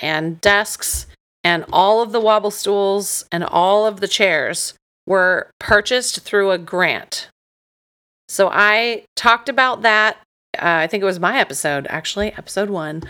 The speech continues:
where I, you know, applied for a grant on a, a very ominous grant that I had no idea what it was for. Well,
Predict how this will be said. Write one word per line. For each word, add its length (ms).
where 640
I, 180
you 140
know, 240
applied 320
for 120
a 40
grant 340
on 160
a, 120
a 160
very 240
ominous 600
grant 360
that 120
I 20
had 120
no 120
idea 240
what 100
it 40
was 140
for. 340
Well, 280